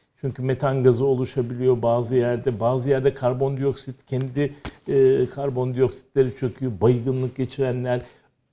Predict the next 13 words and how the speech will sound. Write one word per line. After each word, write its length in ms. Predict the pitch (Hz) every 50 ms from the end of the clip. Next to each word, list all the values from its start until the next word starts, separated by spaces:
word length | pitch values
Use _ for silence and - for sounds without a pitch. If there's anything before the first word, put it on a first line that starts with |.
| _ _ _ _ _ -
ölenler 760 | 143 131 135 139 139 135 143 147 143 143 139 135 127 - _ _ _
oluyor. 500 | - 139 135 131 123 123 120 120 123 131 - - - - _ _ _ _ -
Baktığınız 520 | - - 123 - - - 175 190 202 175 170
vakit 260 | 180 147 - 143 -
haberlere 760 | - - 139 127 123 139 135 135 123 123 123 147 170 127 107
Bursa'dan 600 | 120 151 190 180 - - 180 151 123 131 151 160
ta 340 | 156 - 143 135 131 123 -
Artvin'e, 640 | - 139 143 123 - - 139 131 110 113 123 151 202 202 - _ _ _ _ _ -
e, 800 | - 143 143 139 139 139 135 135 127 127 127 123 127 123 127
Urfa'dan 720 | 147 147 285 196 196 185 - - 165 143 120 139 151 170 180 185 - _
ta 280 | - - 175 165 160 156
Sinop'a, 600 | 151 - - 185 180 170 165 147 - - 135 139
Kastamonu'ya, 880 | 135 - 143 131 - - - - 165 151 151 139 131 135 127 123 120